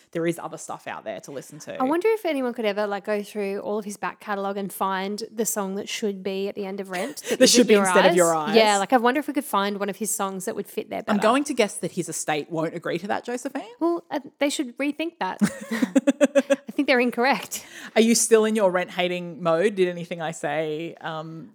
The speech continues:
Speaker 1: change
Speaker 2: I
Speaker 1: any of your mind?
Speaker 2: Uh, no, the actual, the musical itself, the actual work, I don't like. I just
Speaker 1: Right.
Speaker 2: don't like it anymore. I don't, it's, it feels too dated.
Speaker 1: Yeah.
Speaker 2: I don't enjoy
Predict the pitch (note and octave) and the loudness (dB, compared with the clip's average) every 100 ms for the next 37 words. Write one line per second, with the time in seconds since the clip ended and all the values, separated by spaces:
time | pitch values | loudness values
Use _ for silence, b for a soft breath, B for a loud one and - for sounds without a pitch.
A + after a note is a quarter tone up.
0 | - C#4 B3+ E3 E3 D#3 E3+ E3 D#3+ G#3+ | -6 -4 -4 -6 -6 -6 -8 -8 -10 -10
1 | D4+ D#4+ D#4 D4+ A3 C4+ C4 A3+ C4+ D4 | -8 -6 -6 -8 -6 -2 2 2 2 0
2 | - F#4 F4 B3 A3 A3+ - - B3+ C4+ | 2 2 2 0 -2 -2 -4 -4 -2 0
3 | D4 C#4+ A3 - G#3 G3 - _ A#3 A3 | 0 -2 -2 -2 -2 -4 -12 _ -4 -4
4 | G3+ - B3 G3+ F#3+ F#3+ F#3+ - G3 F#3 | -4 -4 -2 -2 -2 -4 -6 -6 -6 -6
5 | F3+ E3+ D#3+ E3 A#3 A#3 - F4 A#3+ G3+ | -10 -10 -10 -8 -2 2 4 2 0 -4
6 | F#3 A#3+ B3+ B3 B3+ E4+ F4 b b A#3 | -2 -2 -2 -2 -2 -2 -6 b b -2
7 | A#3+ A3+ - - - - - B B B | -2 -4 -12 -20 -20 -20 -20 B B B
8 | _ _ - - - C4+ C#4 - C4 B3+ | _ _ -10 -6 -4 -4 -4 -2 -2 -2
9 | - C4 G3+ G3+ F#3 F#3 F#3 _ b E3+ | -4 -6 -4 -4 -2 -4 -6 _ b 2
10 | D#3 A3+ A#3 A#3+ A3+ - G3 F#3+ G3 G3 | 2 2 0 -2 -6 -6 -4 -4 -4 -6
11 | G3 - | -8 -12